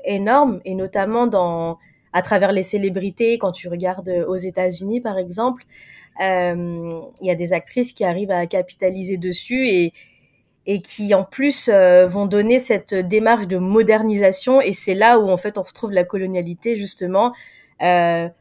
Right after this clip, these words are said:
en gros, ce qu'elle dit, c'est que, bon, il y a, il y avait un type de yoga, mais nous, on va faire mieux, euh, on va faire mieux que ça. Et c'est là où, vraiment, ça, ça commence à partir, entre guillemets, en, en irrespect, déjà, et ensuite en, en dérive.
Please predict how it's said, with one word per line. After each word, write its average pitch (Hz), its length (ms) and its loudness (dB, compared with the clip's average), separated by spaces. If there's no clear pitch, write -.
en 185 160 4
gros, 214 160 6
ce 233 80 -2
qu'elle 185 220 0
dit, 240 200 0
c'est 202 220 -4
que, 190 100 -4
bon, 196 320 -2
il 180 60 -6
y 180 60 2
a, 165 240 0
il 156 60 -4
y 196 40 4
avait 190 180 4
un 196 160 2
type 196 240 -12
de 196 100 -6
yoga, 196 460 4
mais 196 140 -2
nous, 202 120 -2
on 202 80 0
va 185 160 4
faire 185 280 -2
mieux, 214 500 4
euh, 170 380 4
on 185 60 -2
va 185 140 2
faire 196 200 -2
mieux 214 220 0
que 220 200 -2
ça. 226 460 4
Et 185 120 0
c'est - 160 -2
là 233 180 4
où, 196 280 -2
vraiment, 180 280 0
ça, 160 560 -4
ça - 220 -2
commence 208 360 2
à 175 100 2
partir, 180 380 2
entre 185 240 -2
guillemets, 190 440 -4
en, 165 580 -4
en 196 200 0
irrespect, 240 580 4
déjà, 226 420 2
et 220 60 6
ensuite 185 340 -2
en, 165 260 -2
en 185 120 0
dérive. 196 560 -2